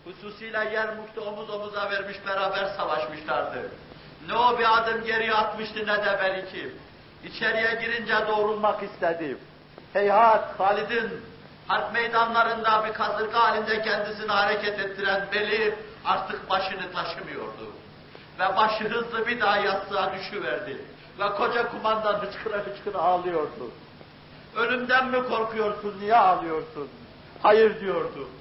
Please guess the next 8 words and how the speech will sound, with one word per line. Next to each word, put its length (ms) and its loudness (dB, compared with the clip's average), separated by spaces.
Hıçkırıklarını 840 -2
yuttuktan 680 0
sonra, 300 2
"Hayır," 320 2
diyordu. 520 -2
"Şu 160 -8
naçiz 520 2
cesedime 760 2